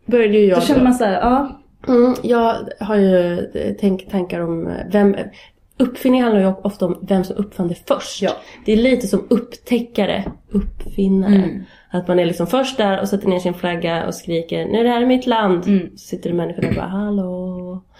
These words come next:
Speaker 1: Eh, och Leonardo da Vinci skulle nog sitta där och säga, "Hallå, jag
Speaker 2: Mm.
Speaker 1: ritade faktiskt en jättefin propeller och massa andra mördardödar maskiner."
Speaker 2: Ja.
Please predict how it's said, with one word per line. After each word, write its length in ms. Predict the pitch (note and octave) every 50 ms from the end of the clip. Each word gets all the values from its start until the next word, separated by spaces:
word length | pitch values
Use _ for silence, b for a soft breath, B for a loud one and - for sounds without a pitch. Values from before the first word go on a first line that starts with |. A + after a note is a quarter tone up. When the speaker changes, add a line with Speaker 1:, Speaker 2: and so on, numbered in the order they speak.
| B B B B B B _
Speaker 1:
Eh, 240 | - G3 F#3 F3+ -
och 60 | G#3+
Leonardo 340 | A3 A#3 A#3 A#3+ A#3 A3+ G#3+
da 100 | G#3 A3
Vinci 320 | A3+ C4+ D#4+ F4 - -
skulle 220 | - - A#3+ G#3+ G3+
nog 180 | F#3+ F3 E3+
sitta 320 | F3+ - F3+ E3+ - - E3
där 180 | E3+ E3 D#3+ E3
och 60 | E3
säga, 280 | - - E3 D#3+ D#3+ E3+
"Hallå, 640 | E3+ F3 G#3 A3 A3 G#3+ A3 A3 G#3+ G3 F3+ - F#3+
jag 160 | G3 G3+ A3 A3
Speaker 2:
Mm. 260 | G#3 G3 G3+ F#3+ F#3
Speaker 1:
ritade 380 | F#3+ F#3 F3+ F3+ - E3+ - E3+
faktiskt 280 | - E3 - - - E3
en 60 | E3+
jättefin 580 | F3 E3+ - - F3 - - A3 G#3+ G#3+ G3+
propeller 460 | G3+ F#3+ - - E3+ D#3+ D#3 - - -
och 100 | - -
massa 220 | - - - - - F3
andra 340 | E3 E3 E3 F3+ F3+ F#3 F3+ b b b b b b b b _
mördardödar 760 | - F#3 F3+ E3 D3+ - D#3 - - D#3+ D#3+ - - D#3 D#3
maskiner." 580 | D#3 E3+ E3 E3 - F3 E3 - - - E3+ - -
Speaker 2:
Ja. 160 | G#3 G#3